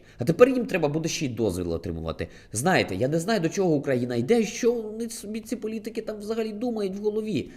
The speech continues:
Піднімають собі зарплати. Оцей, друзі, оця ситуація на Закарпатті, так,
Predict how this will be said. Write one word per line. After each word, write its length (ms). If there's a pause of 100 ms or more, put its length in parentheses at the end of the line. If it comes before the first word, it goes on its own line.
(520)
Піднімають 480
собі 200
зарплати. 720 (420)
Оцей, 520 (840)
друзі, 400
оця 240
ситуація 520
на 80
Закарпатті, 720
так, 380